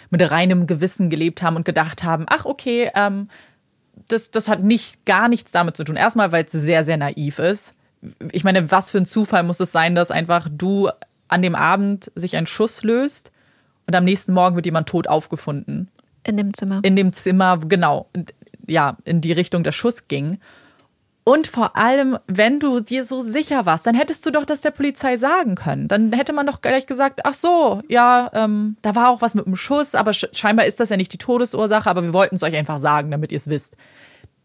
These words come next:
Speaker 1: Die wussten, dass da irgendwas
Speaker 2: Hm.
Speaker 1: nicht passt.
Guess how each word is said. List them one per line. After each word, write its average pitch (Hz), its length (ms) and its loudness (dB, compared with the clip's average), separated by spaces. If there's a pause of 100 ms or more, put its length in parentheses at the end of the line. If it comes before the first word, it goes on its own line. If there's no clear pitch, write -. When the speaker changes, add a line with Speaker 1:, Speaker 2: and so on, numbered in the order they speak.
(120)
Speaker 1:
Die 262 220 -4
wussten, 294 480 -2
dass 143 180 -2
da 147 240 -2
irgendwas 143 720 -4 (100)
Speaker 2:
Hm. 226 300 -6
Speaker 1:
nicht 165 240 -2
passt. - 500 -8